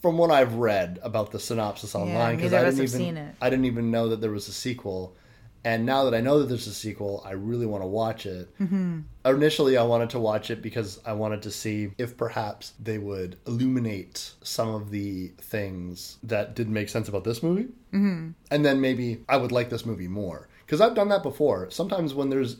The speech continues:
Speaker 1: a movie and I'm like, "Well, what about this? What about this? I don't understand." And then there's a sequel that explains a lot of it. I'm like, "Oh, well, now I'm fine because this will get explained in the sequel." That being said,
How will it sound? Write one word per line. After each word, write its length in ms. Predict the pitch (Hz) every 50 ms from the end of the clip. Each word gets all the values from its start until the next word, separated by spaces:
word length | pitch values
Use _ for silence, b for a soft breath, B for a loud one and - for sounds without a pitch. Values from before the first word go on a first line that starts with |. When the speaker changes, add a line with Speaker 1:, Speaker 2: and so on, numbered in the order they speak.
| - -
Speaker 1:
a 40 | 113
movie 480 | 113 117 127 127 113 113 107 107 107 104 - -
and 80 | 98 98
I'm 120 | 107 110 104
like, 180 | 98 101 92
"Well, 120 | 101 113 143
what 100 | 190 202
about 240 | 202 214 196 185 -
this? 220 | 170 151 147 -
What 80 | - 147
about 180 | 151 147 135 -
this? 200 | 131 117 110 110
I 80 | 113
don't 120 | 120 127 123
understand." 420 | 120 113 113 - 110 107 95 90 - b b b b b b b b b b -
And 100 | 120 123
then 100 | 127 131
there's 180 | 127 120 -
a 40 | -
sequel 600 | - - - 123 120 123 151 147 147 151 156 151 B B B -
that 100 | 107 104
explains 460 | 101 - - - 104 110 120 127 127
a 40 | 135
lot 200 | 135 139 147 156
of 80 | 151
it. 280 | 170 180 180 175 - b b b b b b
I'm 80 | - 120
like, 140 | 120 120 B B B -
"Oh, 260 | 269 220 170 135 127
well, 280 | 123 120 120 113 113 110
now 540 | 120 139 165 156 151 143 139 131 123 117 113
I'm 160 | 117 117 110
fine 440 | 101 - 160 151 135 110 101 101 104
because 560 | 98 107 - - 120 110 104 107 104 - - - _ _ _ - - -
this 160 | - 143 -
will 80 | - 117
get 120 | 113 104
explained 360 | 107 - - - 120 110 101
in 60 | 98 95
the 80 | 92
sequel." 400 | - 139 135 127 - 95 90 87 B B B B B B B B _ _ - _ -
That 160 | 131 127 123 120
being 160 | 127 117 113
said, 560 | - - 254 226 190 151 127 120 127 131 135